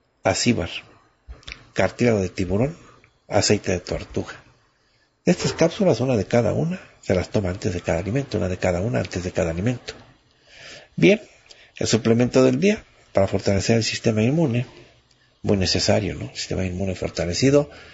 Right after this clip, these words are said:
pero también para tener exceso de glucosa en la sangre, la presión alta, la somnolencia, el insomnio. Bueno, un elixir que contenga aloe, gurma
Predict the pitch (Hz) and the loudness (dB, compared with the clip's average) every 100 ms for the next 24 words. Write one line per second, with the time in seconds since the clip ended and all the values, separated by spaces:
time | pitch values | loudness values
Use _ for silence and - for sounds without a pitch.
0 | - _ _ - 110 110 113 104 135 139 | -20 _ _ 2 4 4 0 0 -2 0
1 | 123 101 - 95 107 98 - 107 98 92 | 0 -2 -2 -2 0 0 0 0 0 -2
2 | 87 - 95 101 87 - 107 101 - - | -2 -2 -2 -2 -4 -2 -2 -2 -10 -18
3 | - _ _ _ _ _ _ _ _ _ | -20 _ _ _ _ _ _ _ _ _
4 | _ _ _ 98 - 95 98 90 90 101 | _ _ _ 0 2 0 0 0 -2 -2
5 | - 98 - - _ _ _ _ _ _ | -4 -10 -10 -16 _ _ _ _ _ _
6 | _ - 95 - 95 90 90 98 104 - | _ -6 -4 -2 -4 -2 -2 -2 -2 -4
7 | 110 - 95 92 90 - 107 104 101 - | -8 -8 -8 -6 -2 0 0 -2 -8 -12
8 | _ _ _ 87 98 147 - _ _ _ | _ _ _ -8 -8 -10 -18 _ _ _
9 | _ _ _ _ _ _ _ _ _ _ | _ _ _ _ _ _ _ _ _ _
10 | _ _ _ _ - 113 104 113 117 131 | _ _ _ _ 0 2 4 2 0 0
11 | 127 - 131 135 _ _ _ _ - - | 0 0 -2 -2 _ _ _ _ -6 -2
12 | 101 95 139 123 - - - _ _ _ | -2 0 -2 0 -6 -10 -14 _ _ _
13 | - - _ 104 92 95 147 190 - - | -20 -20 _ 0 2 2 2 0 -10 -20
14 | _ _ _ _ 104 104 131 127 92 135 | _ _ _ _ -6 4 4 4 2 -4
15 | 170 | -6